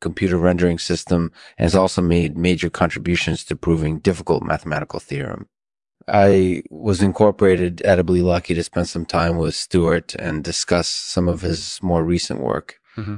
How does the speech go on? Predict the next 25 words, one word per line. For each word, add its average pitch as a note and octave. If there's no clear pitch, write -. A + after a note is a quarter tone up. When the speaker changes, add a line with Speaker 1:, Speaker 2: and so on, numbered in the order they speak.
Speaker 1:
This -
conversation G#2
was F2
extraordinarily F#2
informative, F2
and E2+
I E2+
promise F#2
you F2
that D#2+
you E2
won't F2
be E2
disappointed D#2+
by D#2
what D#2+
you -
hear. -
Without G#2
further F#2+
ado, F#2
let's F2+
get F#2+
to F#2
it. F#2